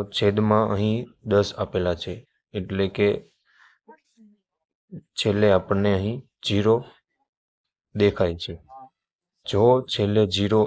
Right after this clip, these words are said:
એક હોય, તો આપણે પોઇન્ટને ડાબી બાજુ એક વાર ખસેડવાનું. અહીં પોઇન્ટ ત્રણ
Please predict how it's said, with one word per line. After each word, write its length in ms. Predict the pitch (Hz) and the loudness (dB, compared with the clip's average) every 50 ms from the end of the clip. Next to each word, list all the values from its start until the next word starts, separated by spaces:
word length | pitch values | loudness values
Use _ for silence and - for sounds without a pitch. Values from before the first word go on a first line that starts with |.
| - - | 0 -2
એક 180 | 110 107 107 - | -2 -4 -2 -2
હોય, 300 | 107 98 101 98 90 90 - _ _ _ _ _ _ _ _ - | -2 0 0 0 0 -4 -8 _ _ _ _ _ _ _ _ -4
તો 60 | - 104 | -2 0
આપણે 360 | - 95 90 107 104 101 104 107 110 110 - _ _ _ | 0 0 0 2 4 4 4 2 0 -2 -8 _ _ _
પોઇન્ટને 500 | _ - 101 101 107 104 104 98 101 101 107 113 113 - _ _ _ _ _ _ _ _ _ _ | _ 2 2 2 2 0 -2 -2 -2 -2 -2 -4 -6 -12 _ _ _ _ _ _ _ _ _ _
ડાબી 360 | - 95 95 101 110 110 107 | 2 2 2 4 2 2 4
બાજુ 320 | 101 95 95 92 92 104 113 123 - _ | 4 4 4 2 0 -4 -6 -6 -10 _
એક 180 | - 117 113 110 - | -4 -4 -4 -2 0
વાર 160 | 98 95 90 - | 0 0 0 -2
ખસેડવાનું. 640 | - 104 95 - 98 87 85 85 85 82 85 82 - _ _ _ _ _ _ _ _ _ | -6 -8 -6 -4 -4 -4 -4 -4 -6 -6 -8 -12 -14 _ _ _ _ _ _ _ _ _
અહીં 240 | - 98 95 110 110 - | -4 -2 0 0 -2 0
પોઇન્ટ 300 | - 214 208 - - 202 - - - _ _ _ _ _ _ _ _ _ _ _ _ - | 2 4 4 4 2 0 -6 -12 -12 _ _ _ _ _ _ _ _ _ _ _ _ 0
ત્રણ 260 | - 104 104 107 | 4 4 4 4